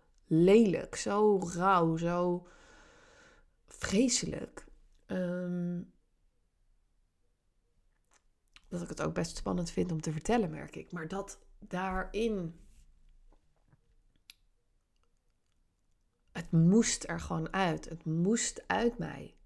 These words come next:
En natuurlijk kan je dat niet. Ik heb, ik heb mijn kinderen niet, eh, niet iets aangedaan. Ik heb ze niet <laughs> geslagen of wat dan ook.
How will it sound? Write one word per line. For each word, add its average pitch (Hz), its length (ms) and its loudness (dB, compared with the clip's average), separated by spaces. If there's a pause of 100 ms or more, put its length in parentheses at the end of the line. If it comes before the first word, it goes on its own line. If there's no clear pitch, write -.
(400)
En 175 200 -2
natuurlijk 170 960 2
kan 180 240 -4
je 180 60 -4
dat 170 240 -4
niet. 185 440 -2 (360)
Ik 175 160 -8
heb, 190 260 -4
ik - 140 -10
heb 196 140 -6
mijn 190 140 -4
kinderen 196 360 -4
niet, 196 300 -6
eh, 185 320 -4
niet 190 260 -6
iets - 220 -12
aangedaan. 185 440 -8
Ik 180 100 -10
heb 180 140 -12
ze - 120 -10
niet 185 240 -6
<laughs> - 40 -8
geslagen - 600 -2
of - 120 -8
wat 226 200 -4
dan 196 140 -4
ook. 190 280 -4